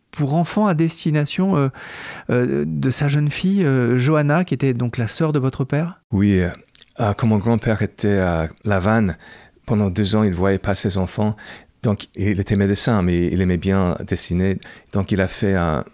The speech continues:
Speaker 2: un livre d'enfants où il a dessiné a-, avec des petits poèmes juste, euh, le parcours de la famille pour expliquer à sa fille,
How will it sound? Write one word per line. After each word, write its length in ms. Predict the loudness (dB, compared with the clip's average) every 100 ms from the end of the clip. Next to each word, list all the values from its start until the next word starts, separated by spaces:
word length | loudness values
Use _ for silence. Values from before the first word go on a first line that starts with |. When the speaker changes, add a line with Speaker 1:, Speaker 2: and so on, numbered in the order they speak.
| _ _
Speaker 2:
un 80 | -2
livre 440 | 2 2 0 -2 -2
d'enfants 440 | -2 -4 -2 -4 -6 -18 -20 -10 -2
où 80 |
il 140 | 0 2
a 60 |
dessiné 560 | 0 0 0 0 2 0 0
a-, 120 | -2 -2
avec 300 | 0 0 0
des 80 | -4
petits 220 | -4 -10
poèmes 580 | -4 -2 0 0 -2 -4 -10 _ -20 -10
juste, 340 | -4 -4 -4 -6
euh, 240 | -4 -4 -4
le 100 | -6
parcours 420 | -4 -6 -4 -4
de 100 | 0
la 100 | -2
famille 380 | -2 -2 -2 -2
pour 200 | -2 -4
expliquer 520 | -4 -6 -6 -2 -2
à 80 | -2
sa 160 | -2 -6
fille, 320 | -4 -4